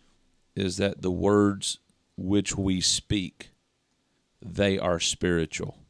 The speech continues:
because you can't see your words. When I release my words right now through this podcast,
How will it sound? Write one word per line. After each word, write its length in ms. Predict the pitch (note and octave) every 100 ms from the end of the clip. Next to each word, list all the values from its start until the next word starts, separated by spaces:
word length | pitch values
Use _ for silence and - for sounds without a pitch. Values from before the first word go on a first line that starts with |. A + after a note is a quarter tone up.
| - - - _ _ _ _ _ -
because 640 | F#2+ - G2+ G2 F#2 E2+
you 200 | F#2+ G2+
can't 400 | G#2 A2+ G#2 F#2+
see 220 | - A#2+
your 260 | A2 F#2+ F2+
words. 640 | E2 F2+ - - - - - _ _ _ _ _ _ _ -
When 320 | F2+ F2+ F#2
I 160 | - G2
release 440 | G#2 G2+ G#2+ -
my 140 | A2 F#2+
words 400 | F#2+ G2+ F#2+ G2+
right 180 | F#2+
now 400 | F2 F#2+ F#2+ F2+ - - - _
through 120 | G#2
this 180 | F#2 F2+
podcast, 840 | - G#2+ G2+ - G#2 G2+ G2 -